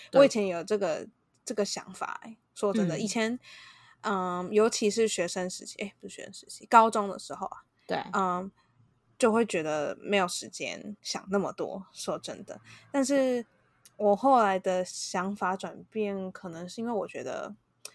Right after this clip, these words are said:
Speaker 2: 如果我要的话，我可以，就是怎么说，我觉得我不用在生活的某一些方面妥协。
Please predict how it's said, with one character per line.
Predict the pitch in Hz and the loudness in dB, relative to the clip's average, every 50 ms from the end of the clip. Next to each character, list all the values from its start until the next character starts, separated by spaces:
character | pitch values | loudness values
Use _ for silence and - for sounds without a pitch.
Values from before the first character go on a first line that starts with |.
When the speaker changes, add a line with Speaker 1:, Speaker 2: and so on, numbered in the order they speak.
| - - _ _ _ | -20 -20 _ _ _
Speaker 2:
如 | - 226 220 | -2 0 4
果 | 240 262 | 8 8
我 | 226 180 156 | 8 8 8
要 | 165 196 208 196 185 | 6 6 8 8 8
的 | 175 165 175 | 6 4 0
话， | - 190 180 175 | 2 2 2 2
我 | 165 156 | 2 -2
可 | - - - 180 175 | -6 -4 -4 -2 -2
以， | 175 175 165 - - 190 - _ _ _ _ _ _ | -2 -4 -8 -10 -12 -14 -16 _ _ _ _ _ _
就 | - - 240 | -6 -4 -4
是 | 208 226 214 202 196 | -2 -2 -2 -4 -4
怎 | 196 180 | -6 -10
么 | 165 - | -14 -12
说， | - 170 180 190 _ _ _ _ _ _ _ _ _ _ _ _ _ _ _ _ _ - | -10 -10 -10 -10 _ _ _ _ _ _ _ _ _ _ _ _ _ _ _ _ _ 2
我 | - 226 | 2 4
觉 | 220 262 285 | 6 8 8
得 | 320 311 | 10 10
我 | 233 | 10
不 | 214 - 208 | 10 8 6
用 | 220 262 285 277 269 240 - _ _ _ _ _ _ | 6 6 4 4 2 -2 -4 _ _ _ _ _ _
在 | - 294 254 233 214 214 | 6 8 8 10 8 8
生 | - 240 226 226 220 | 4 2 0 0 2
活 | 208 180 | 0 0
的 | - 180 185 | 0 0 -2
某 | 180 156 - - | -2 -2 -4 -4
一 | |
些 | 202 - 220 202 | -2 0 0 0
方 | - 202 190 196 | 2 0 -2 -2
面 | 202 196 190 190 | -2 -2 -4 -6
妥 | - - - - | -10 -16 -16 -14
协。 | - - - - - | -14 -14 -14 -16 -20